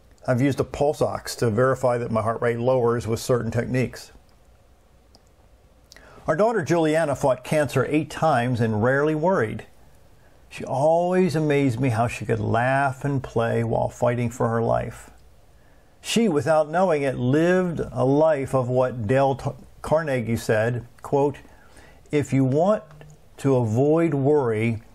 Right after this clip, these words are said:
do what William Osler did. Live in day-tight compartments," unquote. Don't stew about the future,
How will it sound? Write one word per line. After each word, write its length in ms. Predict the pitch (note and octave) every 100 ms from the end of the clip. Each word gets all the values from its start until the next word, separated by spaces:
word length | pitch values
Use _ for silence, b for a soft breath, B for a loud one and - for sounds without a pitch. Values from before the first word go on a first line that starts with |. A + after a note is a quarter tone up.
| - - A2+
do 200 | G#2+ C#3+
what 360 | F#3 D#3 C#3+ B2+
William 500 | B2+ C3+ D3+ D3+ B2+
Osler 580 | A#2+ B2 C3 - B2 G#2+
did. 400 | F#2+ A#2+ A#2+ - - b b b A#2
Live 460 | B2 D#3+ E3+ C#3
in 300 | C3 B2+ A#2+
day-tight 1000 | C3+ C#3 D3 C#3+ C3 - C3 C3 B2 B2
compartments," 840 | B2+ A#2 - B2+ - - A#2+ - -
unquote. 480 | A#2+ A2 - - - - _ _ _ _ _ _ _ _ _ - _ _ _ -
Don't 320 | D#3+ G#3 -
stew 420 | - - C3+ D3
about 320 | C#3+ C#3+ C#3+
the 80 | C#3+
future, 600 | - A#2 G#2+ B2 B2+ A2+